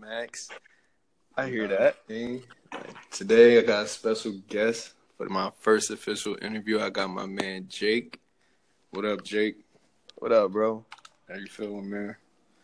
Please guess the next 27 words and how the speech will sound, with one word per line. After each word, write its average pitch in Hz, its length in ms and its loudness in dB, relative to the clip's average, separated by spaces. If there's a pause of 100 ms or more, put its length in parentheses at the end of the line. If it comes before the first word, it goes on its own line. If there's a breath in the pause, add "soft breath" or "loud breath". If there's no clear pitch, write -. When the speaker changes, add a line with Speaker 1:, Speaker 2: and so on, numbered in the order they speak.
(220 soft breath)
Speaker 2:
Feeling 120 240 -2
good, 135 220 0
man. 117 120 -2
How 123 120 -2
you? 120 340 -2 (760)
Speaker 1:
I'm - 80 -12
chilling, 139 500 -2
dog. 131 400 2 (200)
I'm 120 160 -8
out 123 220 -4
here 131 340 -2 (1200 loud breath)
day 107 160 -2
by 110 240 4
day. 110 320 2
Me, 113 340 0
me 120 300 -2
and 113 80 -2
Jake 113 260 2
go 107 160 2
back, 104 320 -4
man. 101 400 -12 (160)
We - 100 -20
both 104 280 0
grew 107 180 0
up 104 140 -4
in 104 100 -8
Jersey. 107 560 -2